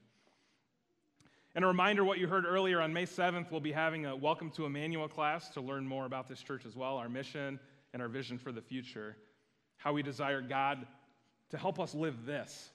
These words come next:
in the coming years. Emmanuel celebrates its one hundred twenty-fifth anniversary this fall.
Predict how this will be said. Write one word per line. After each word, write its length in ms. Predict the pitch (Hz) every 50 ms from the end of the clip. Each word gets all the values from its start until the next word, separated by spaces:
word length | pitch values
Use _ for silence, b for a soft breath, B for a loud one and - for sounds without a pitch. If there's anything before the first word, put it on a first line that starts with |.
| _
in 120 | - 127 123
the 60 | 120
coming 320 | - - 135 123 120 117 117
years. 460 | 120 120 110 98 104 - - - - - b b b b b b b
Emmanuel 340 | 139 135 139 160 165 165 151
celebrates 500 | 139 - 175 156 156 151 147 147 151 147
its 140 | 151 135 -
one 160 | 147 151 151
hundred 260 | 156 156 147 139 139
twenty-fifth 520 | - - 147 143 139 139 143 151 139 - 143
anniversary 500 | 139 131 123 117 131 135 120 - 131 120
this 220 | 107 113 110 -
fall. 360 | - - 107 101 95 - -